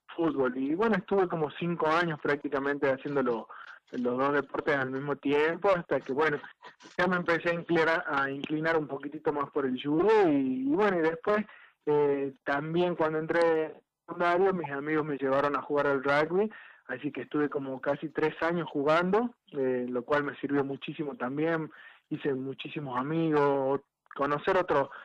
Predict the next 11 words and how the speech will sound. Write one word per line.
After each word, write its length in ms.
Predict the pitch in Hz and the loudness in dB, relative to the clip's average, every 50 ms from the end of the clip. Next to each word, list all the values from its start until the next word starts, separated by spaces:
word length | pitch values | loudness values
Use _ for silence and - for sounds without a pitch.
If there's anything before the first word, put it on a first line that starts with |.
| - - - - _ | -20 -20 -20 -10 _
otros 320 | 143 147 151 160 156 151 | -4 -2 0 0 0 0
deportes 420 | 151 147 143 - 165 170 170 160 - | 0 -2 0 0 0 2 0 0 2
también 260 | 143 139 147 151 160 | 2 2 2 2 2
me 100 | 156 147 | 0 0
ayudó 280 | 147 139 151 156 156 | 0 0 0 0 0
muchísimo 500 | 156 151 143 - - 156 - 170 160 147 | -2 -2 -6 -6 -6 -6 -4 -2 -4 -4
para, 420 | 139 - 139 131 127 123 123 123 117 | -2 -2 -4 -4 -4 -6 -6 -8 -10
para 240 | - - - 120 - | -12 -8 -8 -8 -8
fortalecer 560 | - - 135 - - 143 143 143 139 - 170 | -4 -6 -6 -2 -2 -2 -2 -2 -2 -2 -2
el 160 | 165 151 139 | -2 -2 -2
judo, 360 | 147 156 170 175 196 226 269 | -2 0 2 2 2 0 0